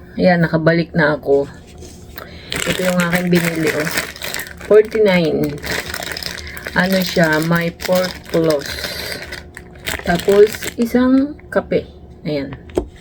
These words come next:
Sa Family Mart kasi, medyo mura. Kasi ito sa seven eleven, mga ano to, fifty-five.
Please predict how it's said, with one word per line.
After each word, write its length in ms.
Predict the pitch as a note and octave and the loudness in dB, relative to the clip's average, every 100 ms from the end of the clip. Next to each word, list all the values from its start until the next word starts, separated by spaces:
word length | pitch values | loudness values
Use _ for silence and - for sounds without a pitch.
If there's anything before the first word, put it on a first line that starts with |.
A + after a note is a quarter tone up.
| - - - - - - - | -20 -20 -20 -20 -20 -20 -14
Sa 160 | - G#3+ | 0 4
Family 320 | A#3+ B3 B3 A#3+ | 6 6 4 4
Mart 160 | A#3 - | 4 4
kasi, 320 | G3+ G3+ F#3 | 2 4 2
medyo 320 | F#3 F3+ F#3+ | 2 2 2
mura. 560 | F#3+ F3+ F3+ F3+ F#3+ - - - | 4 4 4 4 0 -8 -8 2
Kasi 320 | G3+ G#3 A3 | 4 6 6
ito 80 | G#3+ G3+ | 6 4
sa 240 | - G3 | 4 4
seven 480 | F#3 F#3+ F3+ F#3 E3+ | 2 0 -2 -2 0
eleven, 480 | F3 F3 F3 E3+ E3+ | 2 2 4 4 6
mga 220 | F3+ F3 D#3 | 4 2 2
ano 160 | F3 E3+ | 2 2
to, 160 | F3 | 2
fifty-five. 640 | E3 G3+ - G3 F3 D3 | 4 4 4 2 2 2